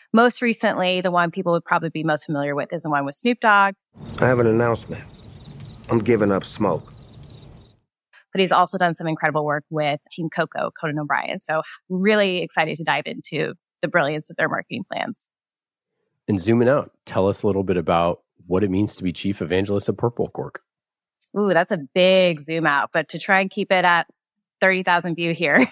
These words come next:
Speaker 1: <laughs> I essentially am the right hand to our C E O. I am seeking to evangelize virtual events across B two B in particular. And so I seek to do that by being hand in hand with all things customer experience.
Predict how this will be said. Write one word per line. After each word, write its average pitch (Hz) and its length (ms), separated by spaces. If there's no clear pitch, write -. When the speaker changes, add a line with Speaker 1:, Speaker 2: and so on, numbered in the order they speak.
Speaker 1:
<laughs> - 640
I 208 400
essentially 208 500
am 180 200
the 180 80
right 175 160
hand 180 180
to 190 60
our 180 100
C 175 260
E 170 40
O. 147 160
I 170 100
am 175 80
seeking 180 440
to 170 300
evangelize 170 880
virtual 180 300
events 170 500
across 180 540
B 185 120
two 165 160
B 165 300
in - 100
particular. 208 600
And 180 140
so 185 100
I 180 60
seek 175 240
to - 80
do 170 140
that 160 280
by 160 540
being 170 160
hand 170 200
in 170 60
hand 160 240
with 156 100
all 175 240
things 170 260
customer 165 360
experience. 208 840